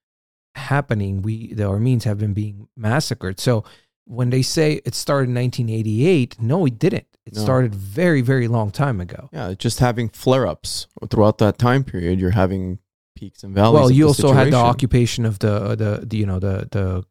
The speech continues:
Speaker 1: communists, uh, through Armenia and
Speaker 2: Mm-hmm.
Speaker 1: Azerbaijan. Um, so that, that itself, they,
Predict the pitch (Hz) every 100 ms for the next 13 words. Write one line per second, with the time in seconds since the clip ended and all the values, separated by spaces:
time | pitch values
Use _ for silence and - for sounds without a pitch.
0 | _ - 131 110 107 98 - - - _
1 | _ - 98 95 - 107 104 107 110 104
2 | 110 131 147 120 98 95 92 95 92 110
3 | - _ _ _ _ 107 101 95 95 101
4 | 107 110 95 101 113 131 - _ 110 110
5 | 101 - 131 156 127 120 - - _ _
6 | 120 135